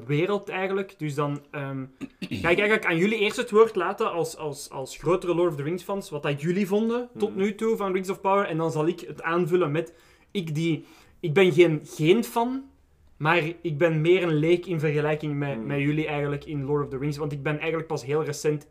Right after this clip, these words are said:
Speaker 1: ook zo into the extended universe beginnen duiken en zo.
Speaker 2: Ja.
Speaker 1: Dus ik ben niks in vergelijking met het. Ehm, wie van jullie wil beginnen?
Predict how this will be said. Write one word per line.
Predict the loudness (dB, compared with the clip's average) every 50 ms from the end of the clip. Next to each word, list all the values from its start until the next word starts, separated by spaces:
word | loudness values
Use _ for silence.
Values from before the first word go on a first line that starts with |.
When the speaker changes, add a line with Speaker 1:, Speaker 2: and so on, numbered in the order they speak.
| -8
Speaker 1:
ook | -6 -6 -6 -6
zo | -4 -2 -2 -2 -2
into | -2 -4 -4 -2 -4 -6 -6
the | -4 -6
extended | -8 -8 -6 -6 -6 -6 -6 -8
universe | -6 -6 -6 -4 -2 -2 -4 -4
beginnen | -4 -8 -8 -8 -8 -8 -8
duiken | -8 -8 -8 -8 -10 -12
en | -12 -10
zo. | -8 -8
Speaker 2:
Ja. | -6
Speaker 1:
Dus | -6 -8 -10
ik | -12 -12
ben | -12 -12 -12 -12 -16 -14
niks | -6 -6 -6 -4 -4 -6
in | -8 -6
vergelijking | -6 -6 -8 -6 -8 -8 -10 -10 -12 -12
met | -12 -14
het. | -14 -16 -20 -20 -20 -20 -20 -20 -20 -20 -20 _ -20 -20 -20 -20 -20 -20 -20 -20 -16 _
Ehm, | 2 4 6 6 6 6 4 2 -2 -6 -14 _ _ _ _ _ _ _ _ _ _ _ _
wie | 2 4 6 8
van | 8 8
jullie | 8 6 6 6
wil | 8 8 6 6
beginnen? | 4 0 0 0 -2 -2 -4